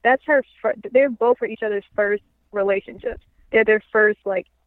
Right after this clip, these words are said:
anything. You know what I mean? So I feel like she's kinda scared to get out of it. So I don't know if she's not wanting to leave out of fear or out of, like, genuinely, like, feeling still attached to this person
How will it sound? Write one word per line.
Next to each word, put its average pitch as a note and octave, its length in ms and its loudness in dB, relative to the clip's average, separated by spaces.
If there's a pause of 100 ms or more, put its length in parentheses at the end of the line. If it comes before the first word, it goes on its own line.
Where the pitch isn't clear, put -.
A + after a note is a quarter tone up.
(100)
anything. A3+ 680 -4
You A#3 100 4
know A3 80 4
what A3 60 4
I G#3+ 40 2
mean? G#3+ 240 -2
So G#3+ 80 2
I A3+ 60 4
feel C4 140 0
like A3 200 2
she's A3 200 -10
kinda G#3 220 -8 (160)
scared A#3 440 0 (100)
to D#4+ 380 -6
get D#4 160 -4
out D#4 160 2
of D#4 120 -2
it. D4 160 -4
So A#3 60 -2
I A#3+ 60 2
don't B3 100 0
know A3+ 120 0
if G#3+ 120 -4
she's G#3 160 -8 (500)
not G#3+ 180 2
wanting G#3+ 180 -2
to G3+ 80 -4
leave G#3 220 -4
out F#3 120 -4
of F#3 80 -8 (160)
fear B3+ 380 4
or G#3+ 220 -2
out G3 160 0
of, G3+ 120 -4
like, E3+ 220 -6 (120)
genuinely, G3+ 380 -6
like, F3+ 200 -8 (200)
feeling G3+ 420 -4 (640)
still G3+ 240 4
attached G3 420 -2
to G3 60 -2
this A3 140 -4
person A#3 480 -6